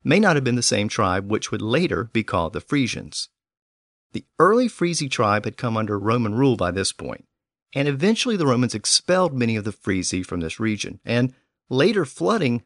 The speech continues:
displaced most of the rest. So this area of Frisia was largely abandoned for a while. But shortly before the Anglo-Saxon migrations to Britain,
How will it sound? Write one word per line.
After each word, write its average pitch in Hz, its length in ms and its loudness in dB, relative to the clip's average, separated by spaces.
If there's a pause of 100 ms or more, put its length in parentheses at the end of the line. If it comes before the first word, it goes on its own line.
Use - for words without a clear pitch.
(100)
displaced 113 640 0
most 104 260 0
of 98 100 -12
the 92 100 -6
rest. - 480 -2 (560)
So - 180 -2
this 226 160 2
area 233 280 0
of 127 60 -4
Frisia 123 360 -2
was 98 200 -4
largely 117 460 -2
abandoned 98 640 -2
for 90 120 -4
a 82 60 -4
while. 87 440 -6 (680)
But 139 160 2
shortly 233 360 2
before 123 460 -2
the - 180 -6
Anglo-Saxon 104 720 0
migrations 98 560 -2
to - 100 -8
Britain, 104 420 0